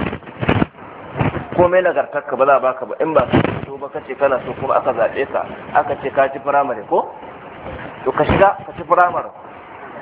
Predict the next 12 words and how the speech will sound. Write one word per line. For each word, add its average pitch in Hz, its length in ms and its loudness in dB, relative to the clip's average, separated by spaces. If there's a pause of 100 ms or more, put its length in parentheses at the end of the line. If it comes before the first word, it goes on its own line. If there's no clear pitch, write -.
(160)
har 165 120 2
ka 160 140 -2
ci - 180 -14
sakandare 143 440 -2
daga 101 180 -6
nan. 101 120 -12 (1000)
An 143 180 6
gane 151 320 6
ko? 151 200 -8 (460)
Yi. 143 280 2 (4000)
Saboda 156 280 6
haka 147 340 4